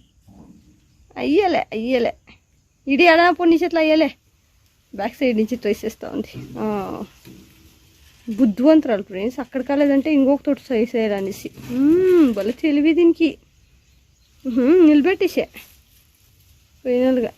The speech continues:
మ్మ్, సాధించేసే బిడ్డ. భలే తెలివి ఫ్రెండ్స్ దీనికి.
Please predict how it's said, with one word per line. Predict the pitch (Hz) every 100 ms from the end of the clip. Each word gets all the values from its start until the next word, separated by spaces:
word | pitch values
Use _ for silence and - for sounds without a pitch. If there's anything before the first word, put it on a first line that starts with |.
| _
మ్మ్, | 269 320 415 480 494 403 - _ - _ _ _ _ - _ _ -
సాధించేసే | 254 269 339 392 370 349 339 - -
బిడ్డ. | 226 226 - - - - - - - - _ - _ _ - - _ _ 220
భలే | 240 294 427 466
తెలివి | 440 320 302
ఫ్రెండ్స్ | 240 277 226
దీనికి. | 254 240 320 381 453